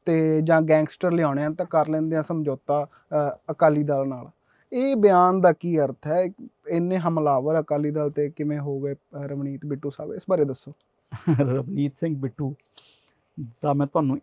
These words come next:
Speaker 2: ਇੱਕ ਇਨਸਟੈਂਸ ਸੁਣਾਵਾਂ।
Speaker 1: ਜੀ।
Speaker 2: ਦਿੱਲੀ ਦੇ ਵਿੱਚ ਕਿਸਾਨ ਅੰਦੋਲਨ ਚੱਲ ਰਿਹਾ ਸੀ।
Speaker 1: ਹੂੰ।
Speaker 2: ਤੇ ਇਹ ਉੱਥੇ ਇੱਕ ਕਾਂਗਰਸ ਪਾਰਟੀ ਦੇ ਐਮ ਪੀ ਹੁੰਦੇ ਸੀਗੇ,
Speaker 1: ਹੂੰ।
Speaker 2: ਰਵਨੀਤ ਸਿੰਘ ਬਿੱਟੂ
Speaker 1: ਜੀ।
Speaker 2: ਹੋਣੀ।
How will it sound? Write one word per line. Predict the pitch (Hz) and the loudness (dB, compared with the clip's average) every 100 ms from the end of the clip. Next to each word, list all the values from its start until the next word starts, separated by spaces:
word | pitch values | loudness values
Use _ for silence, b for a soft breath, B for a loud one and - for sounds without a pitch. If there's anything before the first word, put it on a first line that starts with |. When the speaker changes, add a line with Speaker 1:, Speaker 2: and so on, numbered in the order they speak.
| - | -10
Speaker 2:
ਇੱਕ | - - | -18 -6
ਇਨਸਟੈਂਸ | 165 - 135 135 131 | -6 -2 -2 -2 -6
ਸੁਣਾਵਾਂ। | 117 92 90 - 185 | -12 -14 -16 -14 -10
Speaker 1:
ਜੀ। | 165 147 165 _ _ _ _ _ _ _ _ _ _ _ _ 123 | -6 -8 -10 _ _ _ _ _ _ _ _ _ _ _ _ -6
Speaker 2:
ਦਿੱਲੀ | 131 170 | 0 2
ਦੇ | 185 | 0
ਵਿੱਚ | 185 | -2
ਕਿਸਾਨ | - 139 139 143 | -6 -2 0 0
ਅੰਦੋਲਨ | 151 151 147 151 | 0 -2 -4 -6
ਚੱਲ | 123 113 | -6 -8
ਰਿਹਾ | 123 | -10
ਸੀ। | 127 175 | -8 -6
Speaker 1:
ਹੂੰ। | 165 151 151 165 _ _ _ _ _ _ _ _ _ _ | -6 -8 -12 -20 _ _ _ _ _ _ _ _ _ _
Speaker 2:
ਤੇ | 151 147 147 143 139 - _ _ _ _ _ _ _ _ _ 160 | 0 2 4 4 2 -4 _ _ _ _ _ _ _ _ _ 4
ਇਹ | 202 | 4
ਉੱਥੇ | 190 - 208 453 - | 4 0 -4 -4 -6
ਇੱਕ | 151 | -2
ਕਾਂਗਰਸ | 147 147 165 - | 2 2 0 2
ਪਾਰਟੀ | 151 156 165 | 2 2 0
ਦੇ | 151 | 0
ਐਮ | 147 | 0
ਪੀ | 131 151 | 0 -2
ਹੁੰਦੇ | 107 95 90 | -2 -6 -10
ਸੀਗੇ, | - 101 | -16 -20
Speaker 1:
ਹੂੰ। | - 165 165 143 135 | -12 -6 -4 -4 -6
Speaker 2:
ਰਵਨੀਤ | 120 120 110 | -4 -4 -6
ਸਿੰਘ | - 123 | -8 -10
ਬਿੱਟੂ | 110 - | -10 -8
Speaker 1:
ਜੀ। | 117 | -6
Speaker 2:
ਹੋਣੀ। | 127 | -6